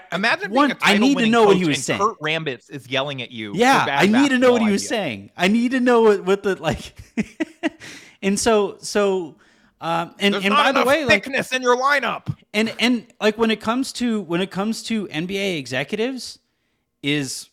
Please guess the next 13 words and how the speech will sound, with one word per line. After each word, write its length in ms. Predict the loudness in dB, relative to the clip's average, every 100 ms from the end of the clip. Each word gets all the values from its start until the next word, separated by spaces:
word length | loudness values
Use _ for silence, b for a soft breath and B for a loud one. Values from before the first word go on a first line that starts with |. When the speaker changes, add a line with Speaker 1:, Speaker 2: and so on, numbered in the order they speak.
| -8
Speaker 1:
Magic 400 | -4 -2 -4 -8
Johnson 720 | -4 -4 -4 -6 -4 -4 -8
better 400 | -6 -4 -2 -2
as 160 | -2 -4
an 100 | -4
executive 560 | -4 -6 -6 -4 -6
than 160 | -4 -6
Kurt 220 | -4 -4
Rambis 340 | -4 -4 -6 -6
was 180 | -8
as 120 | -6 -10
a 60 |
coach? 500 | -8 -8 -8 -14 -20